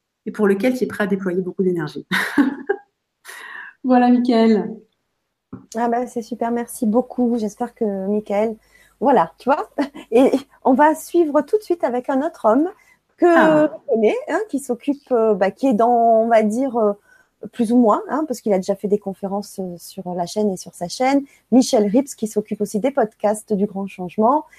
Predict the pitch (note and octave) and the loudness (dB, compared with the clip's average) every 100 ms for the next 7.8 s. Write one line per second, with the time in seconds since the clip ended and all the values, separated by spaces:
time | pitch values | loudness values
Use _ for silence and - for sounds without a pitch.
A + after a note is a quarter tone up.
0 | D#4 - F#3+ - - B3 C4 B3 G#3+ G3+ | -20 -4 -4 -4 0 4 6 6 4 2
1 | G#3+ C#4+ _ _ _ G3+ A#3 A3 G3 F#3+ | 2 0 _ _ _ -8 -6 -4 -4 -2
2 | G#3+ B3+ - G#3 F#3+ G#3+ - C#4 C#4+ D4 | -2 -4 -6 -4 -2 -2 -4 -4 -4 0
3 | C4 C4 A#3+ A3 G#3 A#3+ D4 - _ - | 2 2 2 2 4 2 0 -4 _ 0
4 | A#3+ D#4+ - D#4+ D#4+ - C#4+ C#4 C#4+ C#4 | 2 2 0 0 0 -2 -4 0 0 0
5 | A3+ G#3+ - C4+ B3 A#3+ B3 C#4+ - - | -2 -4 -2 -2 2 2 2 -2 -6 -4
6 | F#3+ A3 D4+ C4 A#3 - C4+ D4 D4 C4 | 2 4 6 4 0 -4 -6 -6 -6 -6
7 | B3 - G#3 - - D3 D3+ - | -6 -4 -6 -6 -8 -6 -6 -6